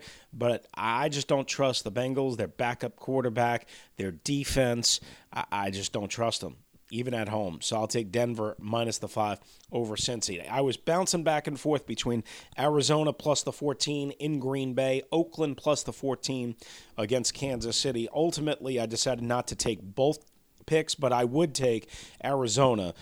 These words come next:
plus the fourteen in Green Bay if I had to make a bet, although I worry about the weather there a little bit. So I settled on Oakland plus the fourteen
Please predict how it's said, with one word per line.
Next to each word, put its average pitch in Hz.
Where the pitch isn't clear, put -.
plus 151
the 151
fourteen 131
in 131
Green 117
Bay 117
if 123
I 104
had 143
to 160
make 170
a -
bet, 165
although 113
I 110
worry 120
about 110
the 110
weather 147
there 156
a 156
little 156
bit. 151
So -
I 120
settled 160
on 123
Oakland 147
plus 127
the 120
fourteen 117